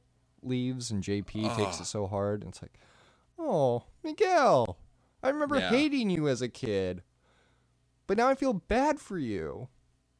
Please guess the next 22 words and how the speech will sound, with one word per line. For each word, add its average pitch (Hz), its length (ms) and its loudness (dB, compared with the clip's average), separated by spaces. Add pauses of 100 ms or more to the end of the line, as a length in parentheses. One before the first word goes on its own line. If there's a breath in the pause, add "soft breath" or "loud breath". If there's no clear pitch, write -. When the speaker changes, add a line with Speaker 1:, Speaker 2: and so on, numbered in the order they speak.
(100)
Speaker 2:
Yeah, 67 260 -20
it 95 80 -6
was, 95 200 -2
it 101 100 -6
was 90 360 -8 (600)
just, - 420 -12
yeah, 85 220 -2
it 104 80 -2
was 104 260 -4 (800 soft breath)
unexpectedly 90 1000 -2 (100)
really, 87 520 -8
really 82 280 -6
heartwarming. 69 640 -8 (220 loud breath)
Because, 147 260 -4
like, 151 140 -4
when 156 100 -4
you 160 80 -6
think 208 280 -4
about 98 320 2
it, - 180 -6 (400 soft breath)
baseball 135 800 0 (800)
plays 113 800 -2